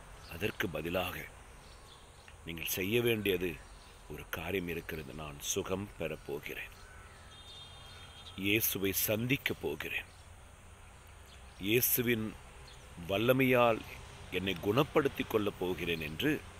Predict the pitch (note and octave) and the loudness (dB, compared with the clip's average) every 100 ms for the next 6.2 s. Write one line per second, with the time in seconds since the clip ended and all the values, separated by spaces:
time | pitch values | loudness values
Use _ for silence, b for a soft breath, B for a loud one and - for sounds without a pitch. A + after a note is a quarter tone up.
0 | - - - - - - - G2+ D3 D3+ | -14 -12 -12 -12 -12 -12 -2 2 4 4
1 | D3 C#3+ B2 A2+ G2 - E3+ F#3+ - G#2 | 4 4 2 2 0 0 0 0 0 0
2 | D#2+ D#2 E2 - - B1+ - - - - | 0 -2 -2 -4 -4 -4 -6 -10 -10 -12
3 | - - - - - - - - F#2 C3+ | -12 -12 -10 -10 -10 -10 -12 -6 2 2
4 | - G#2+ - - F#2+ A2+ A2 A#2 A#2 - | 4 0 0 2 2 4 4 4 4 -2
5 | - F#2+ A#2+ B2 B2 A2+ G#2 F#2 G2 G2 | 0 2 4 2 4 6 6 4 4 4
6 | G#2 A#2 | 4 2